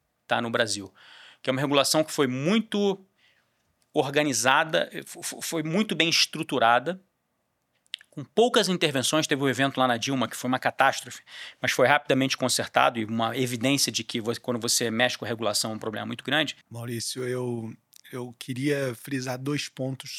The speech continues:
Speaker 2: super importantes da sua fala. Nosso tempo tá chegando ao fim. É, a importância de investir com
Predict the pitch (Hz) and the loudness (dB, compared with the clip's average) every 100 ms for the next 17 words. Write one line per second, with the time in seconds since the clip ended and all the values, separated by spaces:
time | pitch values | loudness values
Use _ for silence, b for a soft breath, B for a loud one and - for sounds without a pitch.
0 | - 175 - 165 160 147 - 151 - - | -10 -10 -6 -6 -6 -8 -10 -10 -12 -8
1 | 131 120 - - - 135 127 - 123 - | -6 -6 -10 -12 -10 -8 -8 -6 -8 -8
2 | 123 139 143 131 120 120 127 _ 131 - | -6 -4 -4 -4 -8 -10 -16 _ -10 -8
3 | 131 120 123 - 123 120 127 117 - 143 | -8 -10 -10 -10 -8 -8 -6 -6 -8 -6
4 | 151 139 B B B B B _ - 131 | -6 -6 B B B B B _ -4 -2
5 | 135 - _ _ _ - 175 180 185 - | -4 -6 _ _ _ -4 -2 -2 -2 -4
6 | - 202 202 - 185 147 165 175 160 160 | -2 -2 -2 -2 -4 -6 -6 -4 -2 -2
7 | - 185 180 - 175 160 143 | -4 -8 -10 -6 -4 -2 -4